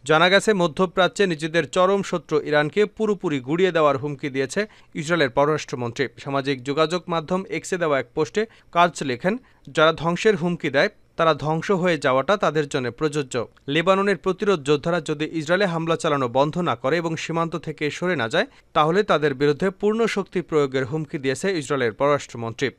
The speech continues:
জাতিসংঘ ইরানের মিশন শুক্রবার জানায়, ইসরায়েল যদি লেবাননে পূর্ণমাত্রায় সামরিক আগ্রাসন শুরু করে, তাহলে মাটির সঙ্গে মিশিয়ে দেওয়ার এক যুদ্ধ শুরু হবে। নিজেদের এক্স হ্যান্ডেল থেকে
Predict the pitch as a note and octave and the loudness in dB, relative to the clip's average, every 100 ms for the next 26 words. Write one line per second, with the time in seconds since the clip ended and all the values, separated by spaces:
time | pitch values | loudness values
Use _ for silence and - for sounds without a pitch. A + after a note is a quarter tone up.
0 | - D3+ D#3 F3+ F#3 F3+ G3 D3 C#3 C3+ | -2 0 0 -4 -4 -4 -4 -2 -2 -2
1 | C3 C#3+ F#3+ F#3 F#3+ F#3+ C3+ A2+ B2 E3 | -4 -4 -6 -6 -6 -2 -2 -2 -2 -2
2 | A3+ - _ E3 D#3+ G3+ G3+ F3 E3 D3 | -4 -12 _ -4 2 4 4 0 0 0
3 | D3 D#3+ F#3 G#3 E3+ D#3+ D#3+ D#3 - D#3 | 2 2 2 -2 -2 -2 -2 0 0 -2
4 | D#3+ D#3 D3+ D3+ D3 E3 F#3 G3+ F3+ - | -2 -6 -6 -4 -2 0 0 0 0 -2
5 | B2+ B2+ C#3 A3+ _ - D3+ D#3 E3+ C#3+ | -4 -2 -2 -4 _ -4 0 4 4 4
6 | D3+ G3 G3 - F#3 D#3 D3+ C#3+ F#3+ F3 | 2 2 0 0 0 0 0 0 2 4
7 | D3+ B2+ B2+ A#2 D#3 D3 D#3 - B2 A#2+ | 4 2 -2 -4 -8 -6 -6 -4 -2 0
8 | A2 G2 _ _ C3 C3+ C#3+ D3 C#3 D3 | -2 -4 _ _ -4 -2 0 0 0 -6
9 | - C#3+ D3 F3 E3+ G#3 | -4 -4 -4 -4 -2 -2